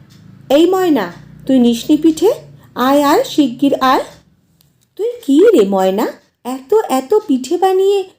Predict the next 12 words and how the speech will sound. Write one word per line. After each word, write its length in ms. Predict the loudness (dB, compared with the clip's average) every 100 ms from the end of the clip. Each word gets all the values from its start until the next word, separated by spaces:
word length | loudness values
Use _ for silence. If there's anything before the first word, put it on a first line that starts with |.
| -2
নিজের 320 | 0 2 0 0
মেয়েটার 420 | 0 -2 -2 -4
জন্য 260 | -4 -4
নিলি 320 | -2 0 0 0
না 160 | 0
দুটো? 400 | 0 2 0 -2 -6 _ _ _ _ _ -6
বলি, 240 | 0 0
তুই 280 | 0 -2 -4
কি 200 | 0 0
আমার 220 | 0 -4
পর 400 | -4 -2 0 0
রে? 260 | 0 0